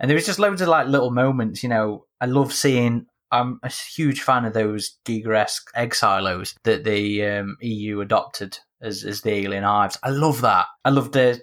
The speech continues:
the, the visuals of the, the Predators coming down the, uh, the ship firing, you know, with the narration that, you know, this isn't a hunt, this is, this is war. There, there's none of this ritual rule set in place here.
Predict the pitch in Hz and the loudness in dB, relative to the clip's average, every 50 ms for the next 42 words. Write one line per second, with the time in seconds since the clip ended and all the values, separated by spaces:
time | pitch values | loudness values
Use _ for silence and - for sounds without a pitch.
0 | - - - 131 123 120 113 120 113 113 135 139 127 127 131 131 127 120 113 117 | -6 -2 2 2 2 2 2 -2 -2 0 0 2 2 0 0 2 2 2 0 0
1 | 117 110 110 110 110 110 - 113 - - - 123 117 123 117 - - - - - | -2 -4 -2 -2 -2 -2 -2 -4 -4 0 0 0 0 -2 -4 -6 -6 -4 -4 -2
2 | 123 113 110 110 113 110 107 104 104 104 104 107 107 107 107 104 104 123 - 120 | -2 -2 0 2 2 2 2 0 -2 -4 -4 -4 -2 -2 -2 -2 -2 -4 -4 -6
3 | - - 117 110 110 - - - 113 107 107 107 110 110 110 110 110 - _ 98 | -4 -2 0 0 -2 -2 -4 -2 0 2 2 2 2 0 -2 -4 -6 -8 _ -8
4 | 123 117 110 107 110 110 - 113 110 113 110 110 110 110 110 - - 107 107 104 | -4 -4 -2 -2 -2 -2 -2 0 0 2 2 4 2 2 2 0 -2 -2 -2 -2
5 | 104 98 92 107 107 101 98 104 113 101 - - 123 110 117 113 113 - 110 107 | -2 -4 -4 -4 -4 -4 -4 -4 -4 -4 -4 -4 -2 -2 -2 -2 -2 -4 -6 -4
6 | - - 117 107 101 92 92 107 110 - - 113 107 101 101 - - 113 - - | -2 0 0 0 -2 -2 -4 -6 -6 -4 -6 -6 -8 -8 -8 -8 -8 -6 -6 -6
7 | 110 101 104 101 95 - 113 113 110 101 95 90 90 - - _ _ _ _ - | -6 -8 -10 -12 -4 0 2 2 4 2 2 0 -2 -4 -6 _ _ _ _ -6
8 | 107 104 104 110 107 104 117 123 123 120 117 117 113 113 110 110 - - - - | -6 -4 -4 -4 -4 -2 0 2 2 2 2 4 4 2 2 2 -2 -4 -4 -6
9 | - _ _ - 120 113 113 110 - - 117 110 107 107 101 101 98 98 - 120 | -8 _ _ -10 -8 -6 -6 -4 -4 -4 -4 -2 -2 -2 -2 -2 -4 -8 -6 -2
10 | 120 120 113 110 107 - - 113 95 98 104 101 101 - - 110 113 113 113 104 | 0 2 2 2 2 2 2 2 0 0 -2 -4 -4 -2 0 0 2 2 0 -2
11 | - - 107 95 95 95 95 - | -2 -2 -2 0 0 0 -2 -4